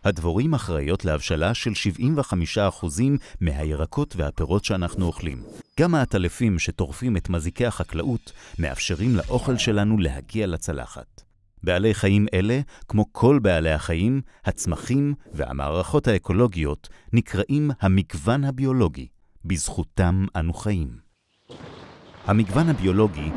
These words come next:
מטהר לנו את המים ומסייע להחדיר אותם בבטחה למאגרי מי התהום.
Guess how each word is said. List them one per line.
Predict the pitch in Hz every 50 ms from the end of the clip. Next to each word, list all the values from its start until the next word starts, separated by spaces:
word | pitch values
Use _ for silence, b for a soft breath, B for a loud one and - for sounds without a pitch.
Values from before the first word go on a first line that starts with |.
| - - -
מטהר | 98 104 - - 110 104 127 156 156
לנו | 147 143 131 120 107
את | 101 -
המים | 101 92 87 85 71 65 62 57 - - - - - -
ומסייע | 131 117 107 95 - - 82 87 120 135 123
להחדיר | 98 87 80 - - 87 113 123
אותם | 120 117 - - 101 90
בבטחה | 92 87 78 82 - - - - 123 127 127 123 B B B B B
למאגרי | 71 69 69 69 73 78 76 85 98 120 127 123
מי | 104 92 90
התהום. | 87 87 - - 92 87 85 71 62 60